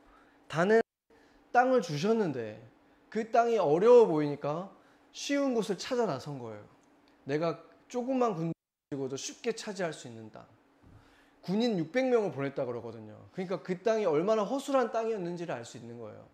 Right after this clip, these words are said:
사사기를 보면. 그러니까 그들이 찾아 나신 거는 어디가 뭐 물이 좋고 하나님이 거기를 우리가 줄 것인가 이걸 찾아다닌 게 아니에요. 어디를 우리가 쉽게 차지할까? 쉬운 땅. 그런데 여호수아는 지금 "산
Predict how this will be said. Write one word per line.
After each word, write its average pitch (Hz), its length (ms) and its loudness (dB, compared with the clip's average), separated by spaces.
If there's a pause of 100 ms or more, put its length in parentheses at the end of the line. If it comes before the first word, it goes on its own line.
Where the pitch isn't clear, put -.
사사기를 175 480 -8
보면. 107 420 -12 (560)
그러니까 220 480 2 (560)
그들이 247 320 0
찾아 302 280 6
나신 214 360 4
거는 190 480 -2 (120)
어디가 175 440 0
뭐 147 380 0
물이 165 400 -4
좋고 165 300 -6
하나님이 208 400 -4
거기를 143 320 -4
우리가 151 200 -2
줄 147 220 -8
것인가 202 420 -2
이걸 170 280 2
찾아다닌 208 380 -6
게 190 60 -6
아니에요. 123 300 -10
어디를 151 400 -4
우리가 160 160 -4
쉽게 - 360 -8
차지할까? 165 500 -10 (480)
쉬운 254 500 -4
땅. 101 200 -8 (640)
그런데 185 460 -4 (400)
여호수아는 180 520 2
지금 143 420 -8 (920)
"산 285 300 -4